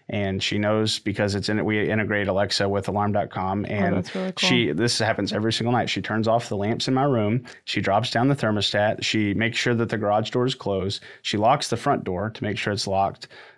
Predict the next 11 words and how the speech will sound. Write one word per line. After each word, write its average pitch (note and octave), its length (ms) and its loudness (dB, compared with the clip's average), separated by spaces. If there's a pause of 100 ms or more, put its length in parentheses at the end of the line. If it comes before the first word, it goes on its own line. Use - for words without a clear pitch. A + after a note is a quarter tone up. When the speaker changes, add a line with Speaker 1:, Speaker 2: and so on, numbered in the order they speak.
(100)
Speaker 1:
Uh, G2 600 2
adjust A#2 320 0
the G#2 80 -4
thermostat. G2+ 380 0
I G2+ 80 2
don't E2+ 80 0
know F2+ 40 -2
if G2 140 -4
I F#2+ 60 -2
said F#2+ 220 -2
that. G2 220 0